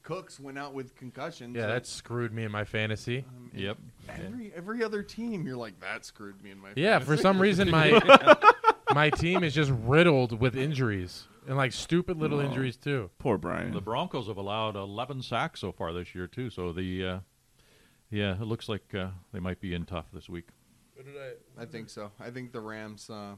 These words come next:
Speaker 1: their defense gets it done. The Rams have a lot of injuries on that team, but the,
Speaker 3: Yeah, they do.
Speaker 1: the, the coaching I really like. It's always next man up. They seem to step up quite well.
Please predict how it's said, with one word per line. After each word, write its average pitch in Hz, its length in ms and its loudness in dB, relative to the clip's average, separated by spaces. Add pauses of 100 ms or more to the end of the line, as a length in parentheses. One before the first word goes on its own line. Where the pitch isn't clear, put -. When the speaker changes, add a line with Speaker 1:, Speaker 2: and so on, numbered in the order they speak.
(160)
Speaker 1:
their 110 180 -10
defense 110 380 -14
gets 110 240 -18
it 95 120 -20
done. 107 360 -14
The 127 100 -8
Rams 180 300 -8
have 269 120 -12
a 240 40 -6
lot 185 220 -8
of 185 60 -10
injuries 170 360 -10
on 123 140 -12
that 110 200 -16
team, 151 240 -12
but 110 120 -14
the, 107 80 -12
Speaker 3:
Yeah, 101 140 -4
they 90 100 -8
do. 92 120 -6
Speaker 1:
the, 92 80 -6
the 104 140 -14
coaching 156 500 -8
I 127 60 -10
really 123 380 -8
like. 135 460 -10 (320)
It's 120 160 -16
always 127 300 -12
next 135 320 -12
man 127 260 -10
up. 143 220 -12
They 113 100 -14
seem 120 240 -14
to 120 80 -18
step 120 280 -12
up 120 180 -10
quite 117 220 -10
well. 123 320 -6